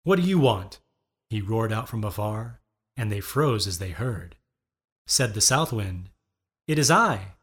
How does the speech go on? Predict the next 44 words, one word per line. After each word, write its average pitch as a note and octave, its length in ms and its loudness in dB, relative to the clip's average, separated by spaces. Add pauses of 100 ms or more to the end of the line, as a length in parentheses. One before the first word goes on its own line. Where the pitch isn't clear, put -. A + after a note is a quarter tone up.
(160)
and B2+ 160 -4
this F3+ 180 4
is D3+ 100 0
she A3+ 260 0
who D3+ 100 0
should D#3 160 -2
have D#3 100 -2
had D3+ 140 2
the - 60 0
prince G#3+ 320 0
who E3 80 0
lives D3 180 0
in C#3 60 0
the C3+ 80 0
castle F#3 380 2
which C3+ 180 -2
lies C3+ 220 2
east E3 200 2
of D3 120 0
the C3 60 0
sun G3+ 320 2
and B2 120 0
west C3+ 200 0
of B2+ 100 -2
the A#2+ 80 0
moon. C3 440 -2 (300)
And B2 120 0
now G#3 160 4
she G3 180 2
wishes E3 280 2
to D#3+ 100 4
ask D3+ 260 2
you A#3 120 0
if - 120 0
you've D3+ 120 2
ever C#3+ 160 4
been G#3+ 200 2
there G#2+ 200 2
and A2+ 100 0
can B2+ 120 -2
tell D#3 160 4
her D#3 80 6
the C3+ 100 4
way, C#3 400 -2